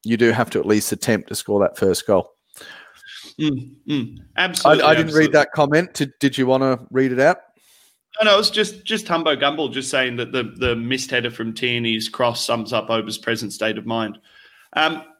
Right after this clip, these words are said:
Speaker 2: yeah, look, it's pretty much dropped on his head, and anyone at any level you would expect to be steering that. But I, I, I find it odd that someone can say that that's, it's
Speaker 1: How many
Speaker 2: completely
Speaker 1: goals has
Speaker 2: not
Speaker 1: he actually scored with us with his head?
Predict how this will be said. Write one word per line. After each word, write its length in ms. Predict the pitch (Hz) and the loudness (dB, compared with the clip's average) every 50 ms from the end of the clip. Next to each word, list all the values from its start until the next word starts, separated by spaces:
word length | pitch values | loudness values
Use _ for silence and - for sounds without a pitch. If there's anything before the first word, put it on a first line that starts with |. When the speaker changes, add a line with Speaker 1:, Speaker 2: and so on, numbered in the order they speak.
| _ _ _ _ _ _ _ _ | _ _ _ _ _ _ _ _
Speaker 2:
yeah, 300 | - 160 180 196 185 175 185 | -4 0 2 4 4 2 2
look, 200 | - 190 190 185 - | 2 0 0 2 0
it's 160 | 180 165 170 | -4 -4 -4
pretty 240 | - - 196 185 190 | -6 -4 -2 -2 0
much 260 | 180 175 165 - - | 0 0 0 -2 -4
dropped 280 | - 151 147 123 117 - | -2 -2 -2 -2 -2 -4
on 140 | 135 131 127 | -6 -4 -4
his 160 | 120 113 - | -6 -8 -4
head, 320 | 127 120 113 113 104 - - - | -4 -4 -4 -4 -6 -8 -2 -2
and 200 | 123 120 117 - | -2 -2 -2 -4
anyone 400 | - 135 131 123 120 120 120 117 | -4 -4 -4 -4 -4 -2 -2 0
at 100 | 117 113 - - | 0 -2 -2 -4
any 200 | 123 117 117 113 | -6 -6 -4 -2
level 560 | 113 117 113 107 113 110 107 104 107 110 - _ _ _ - 113 | -2 -2 -2 -2 -2 -6 -6 -6 -8 -14 -18 _ _ _ -20 -16
you 300 | 110 117 120 120 113 113 | -12 -10 -6 -6 -4 -4
would 140 | 120 117 | -2 -4
expect 480 | 120 - - - - 117 107 - _ - | -4 -6 -6 -6 -4 -6 -6 -6 _ -18
to 60 | - | -12
be 140 | 95 120 113 | -10 -10 -8
steering 720 | 113 - - - - - 120 120 117 113 113 117 117 110 | -4 -2 -2 -2 -2 -4 -4 -4 -2 -2 -2 -4 -4 -4
that. 280 | 104 98 90 - - _ | -6 -6 -8 -10 -14 _
But 200 | _ 113 110 - - _ - - - _ _ _ _ _ _ _ _ _ _ _ _ _ _ _ _ _ _ _ _ _ - - | _ -4 -4 -4 -6 _ -20 -20 -20 _ _ _ _ _ _ _ _ _ _ _ _ _ _ _ _ _ _ _ _ _ -12 -4
I, 100 | - 156 | -4 -2
I, 320 | - - 180 180 180 160 | -2 -2 -2 -2 -2 -2
I 20 | 160 | -4
find 360 | - - 196 190 190 190 180 | -2 0 2 2 2 2 2
it 100 | 175 - - | 0 0 0
odd 260 | 131 135 135 131 117 | 0 0 0 -2 -2
that 180 | 131 139 135 - | -4 -4 -4 -2
someone 340 | - 127 120 120 120 120 | -4 -4 -2 -2 -4 -6
can 160 | 117 131 120 110 | -6 -8 -8 -8
say 260 | - - 113 117 107 | -4 -4 -2 -4 -2
that 180 | 110 120 - | -4 -8 -8
that's, 500 | 92 120 107 - - - - - - - _ _ _ _ _ | -6 -6 -6 -4 -4 -6 -6 -6 -10 -12 _ _ _ _ _
it's 260 | 139 - 156 - - 135 131 123 - | -4 -4 -2 -4 -6 -6 -10 -12 -6
Speaker 1:
How 140 | - 170 190 | 0 0 2
many 140 | 247 294 285 | 2 2 -2
Speaker 2:
completely 100 | 214 135 | 2 4
Speaker 1:
goals 260 | 156 151 156 170 160 | 6 6 6 6 4
has 60 | 120 | 2
Speaker 2:
not 120 | 127 127 131 | -2 -2 2
Speaker 1:
he 100 | 143 147 | 4 4
actually 340 | 143 123 120 - 151 143 131 | 4 4 2 0 0 0 -2
scored 400 | - - - 143 143 151 147 147 | -4 -2 2 6 6 6 6 4
with 120 | 156 135 | 2 4
us 300 | 131 120 101 - - - | 6 4 4 2 -2 -8
with 100 | 127 117 | -6 -6
his 140 | 117 110 - | -6 -6 -4
head? 260 | - 113 110 92 - | -4 -4 -6 -6 -8